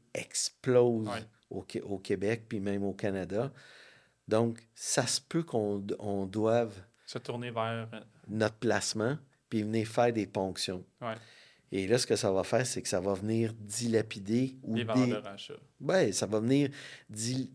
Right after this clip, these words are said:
Speaker 1: dilapider ce qu'on appelle notre placement ou même faire un déx-, un décaissement accéléré.
Speaker 2: Mhm.
Speaker 1: Mais si on a prévu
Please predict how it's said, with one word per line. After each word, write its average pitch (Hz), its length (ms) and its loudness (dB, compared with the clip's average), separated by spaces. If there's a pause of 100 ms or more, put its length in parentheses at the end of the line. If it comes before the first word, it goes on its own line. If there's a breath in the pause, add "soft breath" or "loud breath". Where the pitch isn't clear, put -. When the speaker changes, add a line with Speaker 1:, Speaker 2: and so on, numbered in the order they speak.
Speaker 1:
dilapider 123 600 2
ce 131 80 -6
qu'on 107 160 0
appelle 117 320 4
notre 101 200 -4
placement 117 400 -4
ou 120 140 2
même 110 380 0
faire 120 280 2
un 104 120 2
déx-, 110 480 -2
un 104 140 -2
décaissement 110 600 -2
accéléré. 98 720 -6
Speaker 2:
Mhm. 127 260 -10 (640 loud breath)
Speaker 1:
Mais 98 100 -2
si - 180 4
on 190 160 6
a 120 80 6
prévu 123 760 0